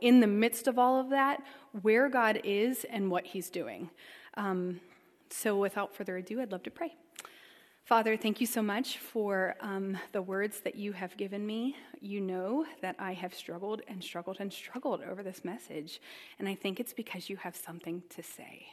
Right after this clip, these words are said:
And so, God, I thank you that you're gonna hide me behind the shadow of your cross,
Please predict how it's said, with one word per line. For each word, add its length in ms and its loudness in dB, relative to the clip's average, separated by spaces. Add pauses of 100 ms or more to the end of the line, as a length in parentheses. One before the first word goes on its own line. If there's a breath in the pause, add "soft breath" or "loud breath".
(640 loud breath)
And 100 0
so, 140 2
God, 180 6
I 80 4
thank 340 -4
you 120 -2
that 160 -4
you're 120 -6
gonna 200 -2
hide 360 -2
me 280 2
behind 360 -2
the 40 -2
shadow 400 -2
of 100 -6
your 120 -4
cross, 520 -12